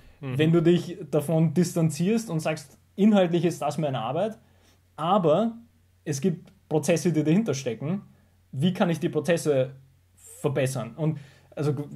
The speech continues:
Speaker 2: abschließend zu dem Gedanken, weil das finde ich sehr spannend, was du letztens auch gesagt hast, in diesem Uni- und Bildungskontext, dass ja, dass es ja Mentoring gibt,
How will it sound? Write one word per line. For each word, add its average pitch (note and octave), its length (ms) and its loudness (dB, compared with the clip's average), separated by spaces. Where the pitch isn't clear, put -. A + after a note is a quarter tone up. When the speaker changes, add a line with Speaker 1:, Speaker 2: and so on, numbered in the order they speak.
Speaker 2:
abschließend D#3+ 500 0
zu D#3 80 -2
dem F#3+ 220 2
Gedanken, D3+ 500 -4
weil D3 380 0
das C#3 120 -4
finde E3 160 0
ich D#3 60 -4
sehr D3+ 440 2
spannend, D3 360 -4
was D3 240 0
du D3+ 60 -8
letztens C#3+ 380 -6
auch C3+ 160 -4
gesagt D3 340 -6
hast, C#3+ 300 -4
in D#3 100 -2
diesem C#3 360 -2
Uni- F3 300 4
und D3 220 -2
Bildungskontext, D3+ 960 0
dass C#3+ 160 0
ja, D3 420 2
dass C#3+ 160 -2
es C#3 100 -2
ja D#3 100 2
Mentoring F3 680 2
gibt, A#3 400 -4